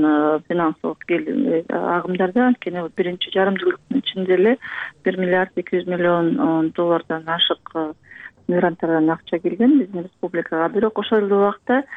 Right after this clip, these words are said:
э, негизги келген акчалар рубль менен келишет да. Номинальная стоимость деп, номиналдуу көрсөткүчү, э, өзгөрүл-, өзгөрүлбөйт да.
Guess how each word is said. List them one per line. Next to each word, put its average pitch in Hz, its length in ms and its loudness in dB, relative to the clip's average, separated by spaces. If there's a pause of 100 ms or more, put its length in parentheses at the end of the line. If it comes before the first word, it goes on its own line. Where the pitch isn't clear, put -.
э, 170 100 2
негизги 202 560 2
келген 196 480 0
акчалар 196 540 0
рубль 196 260 0
менен 175 260 -2
келишет 185 460 -4
да. 262 160 2 (300)
Номинальная 180 760 0
стоимость 165 360 0
деп, 240 140 -4
номиналдуу 185 720 2 (320)
көрсөткүчү, 214 800 -2
э, 170 840 4
өзгөрүл-, 180 720 -2
өзгөрүлбөйт 180 640 0 (100)
да. 262 300 0